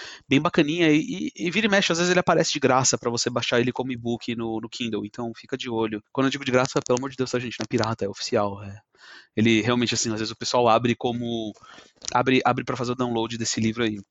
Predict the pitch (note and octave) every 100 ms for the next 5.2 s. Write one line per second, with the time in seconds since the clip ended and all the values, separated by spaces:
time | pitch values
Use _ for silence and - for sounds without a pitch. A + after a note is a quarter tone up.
0 | _ _ D#3+ D#3+ - E3+ F#3+ G3+ - D#3
1 | E3 - - C3 A2+ B2+ D#3+ - A2 G#2+
2 | A#2+ - - A#2 A2+ - B2 A#2 B2+ C3
3 | C3 C3 B2 A#2+ - - - _ _ -
4 | D3 - E3 - D#3 D3+ C3+ C3+ - C#3
5 | C3 A#2+